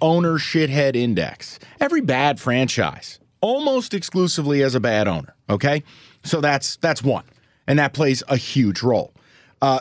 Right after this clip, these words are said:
the second category is simple. It's on-field suckitude. How many games do you lose? How futile are you? Uh, number three, it would be the off-field embarrassment. Not losing, but other shit that you do that brings embarrassment upon you and your municipality.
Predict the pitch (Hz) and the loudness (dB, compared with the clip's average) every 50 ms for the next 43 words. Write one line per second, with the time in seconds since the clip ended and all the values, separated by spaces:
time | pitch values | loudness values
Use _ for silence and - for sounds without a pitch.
0 | - 135 131 147 139 - - 214 214 214 - 208 143 - - 139 131 117 110 107 | 0 -2 -2 -2 -2 -2 -2 -2 -2 -2 -2 -4 -6 -2 0 0 0 2 0 0
1 | 110 123 120 120 120 120 117 113 - - 185 180 175 - 87 80 76 - - - | 0 2 2 2 2 2 0 0 0 0 -2 -2 -2 -2 -6 -6 -6 -6 -4 -2
2 | 135 135 147 156 147 - 165 165 165 165 143 - - 175 165 170 - 143 - - | 0 0 0 0 0 0 0 2 2 0 0 -2 0 0 0 0 -2 -4 -4 -4
3 | 107 85 69 - - - - 117 120 139 151 165 170 170 156 117 127 139 151 151 | -4 -4 -4 -6 -8 -4 -2 0 0 2 2 2 2 0 0 0 2 2 2 2
4 | 135 - 135 143 147 131 139 147 135 131 139 143 143 143 131 - - 131 139 135 | 2 2 0 0 0 0 0 2 2 2 4 4 2 2 0 0 -2 -2 -2 0
5 | - - 175 180 156 139 110 92 78 76 67 64 76 69 - - - - - - | 0 0 0 2 2 0 0 -2 -4 -6 -8 -12 -14 -16 -18 -20 -20 -20 -20 -20
6 | - - - _ _ _ _ _ _ - 117 95 - 127 123 117 113 104 - 143 | -20 -20 -20 _ _ _ _ _ _ -4 -2 0 0 2 2 2 0 0 0 0
7 | 143 147 156 175 196 196 202 175 214 208 190 208 196 - - 214 220 233 262 262 | 2 2 2 2 2 0 0 0 0 0 2 0 0 0 -2 -2 -2 -2 -2 -4
8 | - - - 196 185 190 185 160 170 156 160 147 139 113 - 113 107 127 147 131 | -6 -8 -6 -2 0 0 0 0 -2 0 0 0 0 -2 -2 -2 0 0 0 0
9 | 92 - - - 101 92 80 - - - _ _ _ _ _ _ _ _ _ - | -2 -4 -6 -4 -4 -4 -6 -8 -12 -20 _ _ _ _ _ _ _ _ _ 0
10 | 233 277 370 196 202 226 220 190 143 151 120 113 113 127 127 - - _ _ _ | 0 0 2 2 2 2 2 2 2 2 2 2 2 2 0 -2 -4 _ _ _
11 | - 349 - 349 302 131 - - 196 180 - - 160 - - 147 135 110 135 139 | -2 0 2 2 0 0 0 0 -2 -2 -2 -2 -2 0 0 0 2 2 2 2
12 | 127 110 123 - - 131 139 139 127 123 127 110 110 151 165 170 170 160 - 156 | 2 2 0 0 0 0 0 0 0 0 -2 -2 0 0 2 2 0 0 0 0
13 | 160 151 147 139 - 143 147 147 139 123 156 180 190 185 175 170 160 160 165 160 | 0 0 0 0 0 0 2 2 2 2 2 2 2 2 4 4 4 4 4 4
14 | 160 165 160 156 - 160 - - 165 170 180 180 180 180 170 170 175 160 | 2 2 2 0 -2 -4 -2 -2 0 0 2 2 2 2 2 0 -2 -2